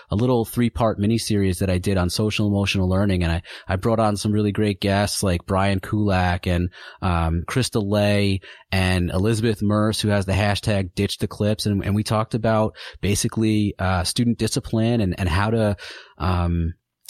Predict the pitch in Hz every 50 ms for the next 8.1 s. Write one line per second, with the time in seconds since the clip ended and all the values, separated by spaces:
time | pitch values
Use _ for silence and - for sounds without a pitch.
0 | - - - 208 190 - - 117 131 127 123 - 110 98 95 110 143 175 - -
1 | 113 98 92 92 95 90 92 - 120 113 107 - - 160 156 131 123 123 123 131
2 | 127 120 110 107 113 117 120 117 117 110 98 95 101 104 107 110 110 104 104 110
3 | 113 110 110 101 98 101 107 110 104 - 104 92 90 95 107 123 - - - 98
4 | 95 92 - - - - 98 98 98 101 98 - - - - _ _ _ - -
5 | 78 80 90 101 113 120 120 123 117 117 110 - - - 104 110 151 165 104 82
6 | - - 90 85 101 110 110 117 107 - 110 107 104 110 110 104 98 - - -
7 | 110 110 107 110 - - 107 110 - - - 101 85 90 104 123 135 117 90 78
8 | -